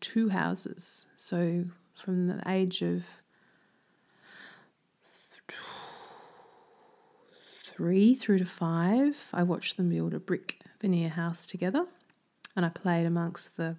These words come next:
building materials and saw how my father held the hammer and how my mother held the saw, and, and then we moved out to a ten acre block of land and they built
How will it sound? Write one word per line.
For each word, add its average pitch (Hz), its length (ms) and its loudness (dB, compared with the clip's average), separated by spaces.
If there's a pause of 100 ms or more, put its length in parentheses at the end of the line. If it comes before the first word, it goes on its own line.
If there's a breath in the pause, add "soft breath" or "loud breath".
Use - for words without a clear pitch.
building 170 440 2
materials 247 760 2
and 170 360 -2 (460 loud breath)
saw 175 460 4
how 175 260 2
my 170 440 0
father 170 360 -2
held 170 320 -4
the - 80 -8
hammer 269 600 6
and 170 180 4
how 170 280 0
my 165 280 -2
mother 175 560 0 (120)
held 175 280 -2
the - 80 -6
saw, 254 720 8
and, 180 320 4 (1000 loud breath)
and 196 200 8
then 180 500 8 (540)
we 190 200 4
moved 175 300 2
out 175 200 -4
to 175 280 -4
a 170 60 -6
ten 180 200 -4
acre 170 440 -8
block 180 200 -8
of 180 120 -8
land 226 340 2
and 180 140 0
they 175 120 0
built 175 580 -4